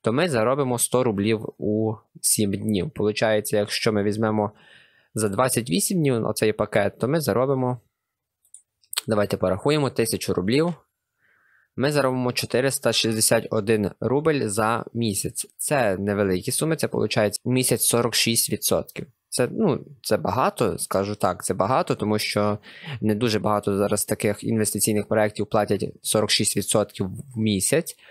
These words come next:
Тому можемо, е, скористатися ось таким способом з-, заробітку в інтернеті, точніше інвестицією.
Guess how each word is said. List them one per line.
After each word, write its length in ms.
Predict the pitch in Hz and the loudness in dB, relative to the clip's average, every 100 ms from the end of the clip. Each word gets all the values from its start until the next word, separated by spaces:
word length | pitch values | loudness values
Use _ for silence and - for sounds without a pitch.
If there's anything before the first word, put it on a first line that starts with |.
| - - - _ | -20 -20 -20 _
Тому 220 | 139 175 | -2 2
можемо, 540 | 180 156 170 156 151 110 | 2 2 2 2 0 2
е, 240 | 131 131 | 2 2
скористатися 640 | 120 147 143 - 117 - 98 | 0 0 2 2 2 0 -2
ось 80 | |
таким 340 | - - 120 107 | -2 0 0 0
способом 480 | - 120 123 113 110 | 0 -2 0 0 -2
з-, 200 | - 107 | -2 0
заробітку 500 | 113 98 110 - 107 | 2 2 0 -2 -2
в 40 | |
інтернеті, 480 | 101 98 110 139 151 | 0 0 0 0 -2
точніше 480 | - 98 127 123 - | -2 -2 -2 -2 -2
інвестицією. 920 | 123 123 131 - 101 - - 85 | 0 0 -2 -2 -2 -2 -4 -4